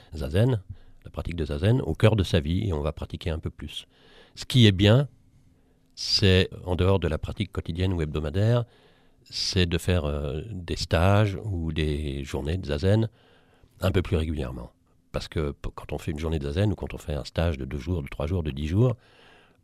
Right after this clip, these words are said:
on ne fait pratiquement que ça pendant ce temps-là. Ça, c'est quelque chose que tous les gens qui sont passés par là ont, ont constaté,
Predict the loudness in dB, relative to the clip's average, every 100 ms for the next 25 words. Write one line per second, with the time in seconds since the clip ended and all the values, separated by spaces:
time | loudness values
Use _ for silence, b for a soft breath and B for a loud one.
0 | _ _ 0 2 2 4 4 2 -2 -4
1 | -4 -6 -4 -6 -6 -10 _ -10 -8 -8
2 | -8 -2 -2 -2 b b b 0 2 4
3 | 2 2 -2 -2 -4 0 2 4 2 0
4 | 0 -2 -2 -2 -4 -4 -6 -8 -10 -8
5 | -10 -10 -6 -4